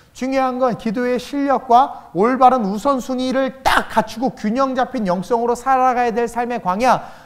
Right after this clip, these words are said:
부모님은 가난해. 나는 혼자야. 내가 가장이야. 대학도 못 나왔어. 아니면 실패했어. 사기도 당했어. 괜찮아요. 그 두 가지 균형을 딱 가진 상태에서 걸어가면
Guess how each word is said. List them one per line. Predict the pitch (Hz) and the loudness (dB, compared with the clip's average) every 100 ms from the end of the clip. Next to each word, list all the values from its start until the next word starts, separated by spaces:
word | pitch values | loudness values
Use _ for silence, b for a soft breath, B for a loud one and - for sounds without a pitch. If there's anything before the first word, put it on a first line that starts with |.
| - | -10
부모님은 | 214 240 226 226 208 | -2 0 0 -2 -2
가난해. | 180 196 190 151 147 B | -2 -2 -2 -6 -10 B
나는 | 180 208 214 | -2 0 0
혼자야. | 247 226 185 135 | 0 0 2 2
내가 | 190 214 226 | 2 2 2
가장이야. | 160 156 208 208 170 120 B - | 0 0 0 -2 -4 -6 B 0
대학도 | 214 240 240 | 4 4 4
못 | 180 170 | -2 -2
나왔어. | 220 226 185 - 127 B B | 0 2 2 -2 -10 B B
아니면 | 180 220 247 | 0 2 0
실패했어. | 240 320 302 330 220 160 | -2 -4 -4 -2 -4 -4
사기도 | 147 240 247 262 | -6 -4 -4 -2
당했어. | 220 180 147 123 | -2 -2 -6 -8
괜찮아요. | - 269 277 277 254 156 - B B B | -6 -4 -2 0 0 -2 -4 B B B
그 | - | -4
두 | 277 240 220 | -4 -4 2
가지 | 262 254 247 | 2 2 -2
균형을 | - 214 254 247 254 254 269 | -4 -4 -2 0 0 0 -2
딱 | 269 - | -2 -4
가진 | - 165 240 247 | -6 -4 -2 -4
상태에서 | 247 226 240 208 - | -6 -4 -4 -4 -2
걸어가면 | 190 202 208 254 165 | -2 0 2 0 -2